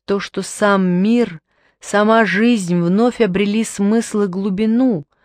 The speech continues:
что само время наполнилось светом, что вечность вошла в нашу жизнь прямо здесь и сейчас. Эта вечность есть знание Бога, открытое нам Христом. Нет больше одиночества, нет страха и тьмы. «Ибо я с вами»,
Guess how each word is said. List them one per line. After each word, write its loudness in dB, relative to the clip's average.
что -6
само 4
время 4
наполнилось 2
светом, -2
что -6
вечность -2
вошла 0
в 0
нашу -2
жизнь -4
прямо 0
здесь -6
и -10
сейчас. -14
Эта 2
вечность -2
есть -4
знание -2
Бога, -2
открытое -4
нам -4
Христом. -10
Нет 2
больше -4
одиночества, -4
нет 0
страха -2
и -6
тьмы. -4
«Ибо -2
я 2
с -14
вами», -2